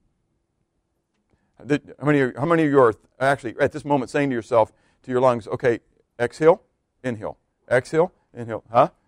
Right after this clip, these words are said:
Now you got my heads, right? Now, now you're all thinking about breathing, you know? "Wow, am I breathing through my nose or am I breathing through my mouth?" Some of you are breathing through your ears. No, anyways, so, and so,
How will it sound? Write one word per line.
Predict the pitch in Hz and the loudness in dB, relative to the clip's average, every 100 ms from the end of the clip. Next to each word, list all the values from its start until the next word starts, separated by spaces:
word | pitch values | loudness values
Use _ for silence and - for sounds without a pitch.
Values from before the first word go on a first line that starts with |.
| _ _ _ _ _ _ _ _ _ _ _ _ _ _ _ - | _ _ _ _ _ _ _ _ _ _ _ _ _ _ _ 0
Now | 139 165 | 6 6
you | 139 | 8
got | 123 | 4
my | 117 | 4
heads, | 117 131 | 6 6
right? | 123 120 | 4 6
Now, | 160 | 6
now | 143 185 | 8 8
you're | 190 151 | 10 8
all | 135 | 6
thinking | - 220 170 139 | 4 2 2 2
about | 113 113 | 4 4
breathing, | 156 156 110 107 | 4 2 2 -2
you | |
know? | 117 160 - _ _ _ | 0 0 -2 _ _ _
"Wow, | 175 139 | 0 0
am | 110 | 0
I | 117 | 0
breathing | 156 175 | 2 2
through | 139 | 0
my | 117 | 2
nose | 139 196 | 2 2
or | |
am | 123 | 0
I | |
breathing | 123 170 | -2 -4
through | 147 139 | -2 -2
my | |
mouth?" | 135 127 95 _ | 2 4 2 _
Some | - 147 | -10 -6
of | 135 | -4
you | |
are | 101 | -4
breathing | 113 110 | -6 -6
through | 107 117 | -8 -6
your | 127 | -2
ears. | 156 98 - | 0 -2 -4
No, | 143 | -2
anyways, | 117 147 104 _ _ _ | 0 0 -2 _ _ _
so, | 147 120 - _ _ _ _ _ _ _ _ _ - | 0 0 -2 _ _ _ _ _ _ _ _ _ -8
and | 160 | 0
so, | 175 151 - | 6 6 4